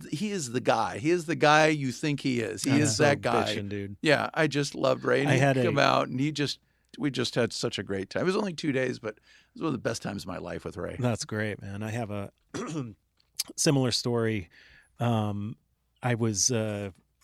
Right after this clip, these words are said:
Speaker 3: having some health issues some years ago, and, uh, my wife and a friend had set up a special phone call from a very special person that they, that my friend knew in Las Vegas.
Speaker 2: Mm-hmm.
Speaker 3: And we're out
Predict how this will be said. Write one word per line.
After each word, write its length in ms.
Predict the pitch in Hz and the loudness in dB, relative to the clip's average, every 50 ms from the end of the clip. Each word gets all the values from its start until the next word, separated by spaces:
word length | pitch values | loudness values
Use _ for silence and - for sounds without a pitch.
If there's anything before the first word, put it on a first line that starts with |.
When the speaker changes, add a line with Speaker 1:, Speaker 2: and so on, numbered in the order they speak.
| _ _ _ _ _ _ _ _ _ - | _ _ _ _ _ _ _ _ _ -10
Speaker 3:
having 280 | - - 143 127 131 117 | -4 -2 -2 0 0 -2
some 160 | - 127 110 | -2 -4 -6
health 300 | - - 131 127 - - | -4 -4 -4 -4 -4 -6
issues 540 | 131 107 - - 120 113 110 - - - - _ _ - _ - - - _ _ _ _ | -8 -6 -6 -6 -8 -8 -8 -8 -10 -12 -12 _ _ -20 _ -20 -20 -20 _ _ _ _
some 260 | - - - 143 123 | -6 -4 -4 -2 -2
years 280 | 123 117 117 113 101 107 | 0 0 0 -2 -2 -2
ago, 400 | 113 110 110 110 110 107 110 - - - | 0 2 2 2 2 2 0 -2 -4 -2
and, 400 | 117 117 113 110 110 107 104 104 | -2 -2 0 -2 -2 -2 -4 -4
uh, 160 | 101 101 101 | -6 -6 -4
my 160 | 104 107 110 | -4 -4 -4
wife 440 | 107 104 110 113 117 113 - - - - | -4 -4 -4 -2 -2 -2 -4 -6 -14 -12
and 180 | - 113 107 101 | -12 -10 -10 -12
a 40 | |
friend 500 | - - - 135 131 131 120 113 110 104 - _ _ _ _ _ _ - _ _ _ _ | -12 -12 -8 -6 -4 -2 -2 -4 -4 -8 -10 _ _ _ _ _ _ -20 _ _ _ _
had 200 | - 131 110 - | -8 -6 -6 -4
set 220 | - - 127 120 | -2 -2 0 0
up 160 | 120 107 - 113 | 0 -2 -4 -4
a 40 | |
special 360 | - - - 113 101 - 123 - | -8 -6 -4 -6 -6 -6 -8 -8
phone 260 | - 120 113 120 113 | -6 -4 -4 -4 -4
call 220 | - 117 104 104 | -4 -4 -6 -6
from 160 | - - 107 | -6 -8 -10
a 60 | 104 101 | -8 -6
very 220 | 110 104 101 101 | -6 -6 -6 -6
special 360 | - - - 95 - - - | -8 -10 -10 -10 -10 -10 -12
person 680 | - - 117 110 107 - - 117 107 107 107 104 113 - - | -10 -6 -6 -6 -6 -6 -8 -8 -8 -10 -10 -12 -14 -14 -12
that 160 | - 110 - | -12 -10 -8
they, 340 | - 113 107 107 104 113 - - _ | -8 -10 -10 -10 -10 -14 -16 -18 _
that 180 | - 113 107 - _ _ _ - - _ _ _ _ _ _ _ _ - | -14 -14 -14 -14 _ _ _ -20 -20 _ _ _ _ _ _ _ _ -10
my 260 | 135 117 107 101 101 104 107 120 _ _ _ _ _ _ _ _ | -6 -6 -6 -6 -6 -10 -12 -14 _ _ _ _ _ _ _ _
friend 440 | - - - 131 120 110 107 107 - - | -12 -4 -2 -2 -2 -2 -4 -6 -8 -6
knew 340 | 123 113 110 101 95 95 90 - | -4 -4 -4 -4 -6 -10 -12 -12
in 240 | 120 104 101 98 98 | -12 -12 -10 -10 -10
Las 200 | 98 95 - - | -10 -10 -10 -10
Vegas. 420 | 117 104 107 117 107 113 - - | -10 -10 -10 -10 -12 -14 -14 -10
Speaker 2:
Mm-hmm. 340 | - 139 117 104 117 123 127 143 - - _ _ _ | -4 -2 0 2 2 2 0 0 -6 -12 _ _ _
Speaker 3:
And 360 | - 120 120 113 113 110 110 - - _ _ _ _ - | -6 -4 -4 -2 -2 -4 -6 -8 -10 _ _ _ _ -6
we're 300 | 131 117 135 135 127 120 | 0 2 4 4 6 4
out 300 | 117 117 117 127 - | 4 4 2 0 -2